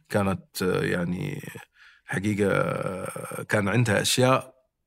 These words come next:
يعني، في الجول مثل ما يقولوا على طول ومختصرة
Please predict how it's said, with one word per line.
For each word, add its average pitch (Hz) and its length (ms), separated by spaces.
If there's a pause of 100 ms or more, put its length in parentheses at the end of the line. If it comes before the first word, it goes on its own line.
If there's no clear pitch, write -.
(140)
يعني، 95 960
في - 120
الجول 135 420
مثل 123 200
ما 120 160
يقولوا 127 360
على 110 180
طول 147 320
ومختصرة 147 720